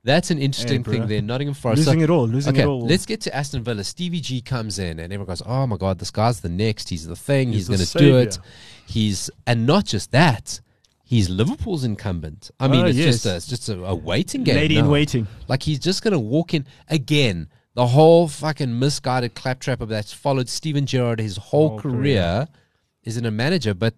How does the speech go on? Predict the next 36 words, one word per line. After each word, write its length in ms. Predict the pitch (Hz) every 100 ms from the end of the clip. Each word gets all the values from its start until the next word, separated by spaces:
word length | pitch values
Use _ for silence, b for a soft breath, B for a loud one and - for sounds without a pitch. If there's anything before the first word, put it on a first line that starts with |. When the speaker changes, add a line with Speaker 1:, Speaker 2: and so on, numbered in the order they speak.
| -
Speaker 1:
he's 300 | 98 170 262
stinking 460 | - 214 214 -
up 140 | 147 -
the 100 | 190
place. 320 | 147 120 - b b b
You're 140 | 117 127
good 260 | 131 185
to 120 | - 175
bring 220 | 151 127
that 120 | 95
up, 240 | 139 -
Ryan. 360 | 82 76 101 175 - _ _ _ _ _ _
How 240 | - 170
long 320 | 214 196 202
does 240 | 170 175 151
he 200 | 165 143
have 240 | 151 127
left? 420 | 113 147 80 -
Speaker 3:
It's 100 | 147 -
Speaker 2:
He's 40 |
Speaker 3:
just, 200 | 165 -
it's 60 | -
Speaker 2:
fourteen, 260 | 302 - 294
Speaker 3:
so 180 | 208 202 190 185
Speaker 2:
bro. 40 | - -
Speaker 3:
painful 720 | - 175 175 180 - 101 98
to 180 | - 127
watch 340 | 123 135 131 -
Aston 400 | 127 - 143 131
Villa 220 | 135 139
play 220 | 143 143
because 240 | 123 135 151
they 120 | 175
try 240 | - 170
so 240 | 165 170 147
hard. 400 | 160 220 95